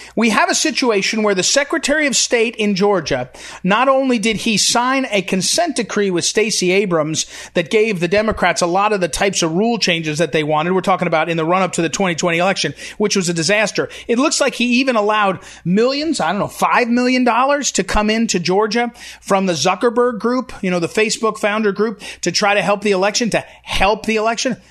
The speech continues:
fortify the election, as the Democrats said. They're just gonna fortify the election. Looks like that's what happened. So we gotta wonder how well this was done. Well, a Fulton County judge has just said, "Hey,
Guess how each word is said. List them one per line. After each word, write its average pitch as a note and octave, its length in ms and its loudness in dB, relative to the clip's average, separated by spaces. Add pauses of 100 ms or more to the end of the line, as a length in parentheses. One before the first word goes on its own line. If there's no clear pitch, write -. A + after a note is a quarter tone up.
fortify A3+ 800 0
the A3+ 80 0
election, A#3 460 0
as F#3 100 0
the F#3+ 60 0
Democrats A3 500 0
said. A#3+ 140 2
They're F#3 100 2
just G#3+ 220 0
gonna F#3 240 0 (180)
fortify A3+ 720 2
the A#3 100 0
election. A3 560 0 (500)
Looks C4 300 2
like A#3 180 0
that's G#3+ 240 0
what F#3 120 2
happened. E3 500 0 (280)
So - 180 2
we A#3 80 0
gotta C#4 200 4
wonder G3+ 520 2
how G#3+ 300 2
well A3+ 280 4
this G#3 240 0
was E3 160 0
done. A#3 340 2 (340)
Well, B3 360 2
a F#3 80 0
Fulton D#4 380 0
County C4 340 0
judge D#3+ 540 0 (240)
has G3 240 0
just - 320 0
said, G3+ 180 2
"Hey, D#3+ 460 0